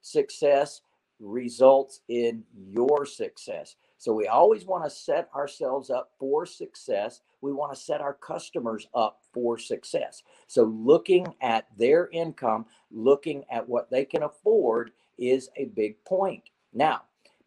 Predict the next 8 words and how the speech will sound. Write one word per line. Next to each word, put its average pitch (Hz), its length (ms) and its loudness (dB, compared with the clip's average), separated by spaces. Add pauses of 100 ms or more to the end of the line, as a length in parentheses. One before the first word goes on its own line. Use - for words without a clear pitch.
(120)
based 196 500 2
upon 185 640 -2
what 123 280 0
they - 140 0
can 151 200 -4
afford, 156 600 -2
you 170 400 -8
also - 640 -2